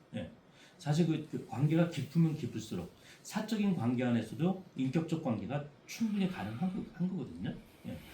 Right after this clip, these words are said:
그리고 우리 친구 관계, 이거 사적 관계 아니에요, 그죠? 그때 인격적 관계가 아니면 그 친구 관계가 유지되나요? 그렇지 않잖아요. 그리고 뭐 부-, 부부 간의 그 관계, 그 사적 관계죠.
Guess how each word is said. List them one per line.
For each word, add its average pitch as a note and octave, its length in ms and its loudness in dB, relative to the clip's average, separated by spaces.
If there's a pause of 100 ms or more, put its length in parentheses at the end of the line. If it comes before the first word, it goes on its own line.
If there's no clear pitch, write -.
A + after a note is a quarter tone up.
(480)
그리고 A#2 200 2
우리 B2 180 2 (520)
친구 A#3 320 8
관계, F3+ 260 8
이거 D3 80 2
사적 A#3 340 -2
관계 D3 260 4
아니에요, F#2+ 280 -4
그죠? F#2+ 240 -6 (360)
그때 F#3 240 4
인격적 D3 560 2
관계가 C#3+ 340 2
아니면 A2+ 300 0
그 A#2+ 120 0
친구 G3+ 260 -2
관계가 C3+ 340 0
유지되나요? G2+ 560 -6 (320)
그렇지 G3+ 220 -4
않잖아요. - 440 -10 (560)
그리고 F#3+ 220 2
뭐 C3+ 260 2
부-, E3 120 -6 (160)
부부 F#3 200 6
간의 F#3 260 6
그 C3+ 140 -2
관계, A#2 400 -4 (180)
그 D#3 80 -4
사적 A3+ 340 -2
관계죠. C3 540 0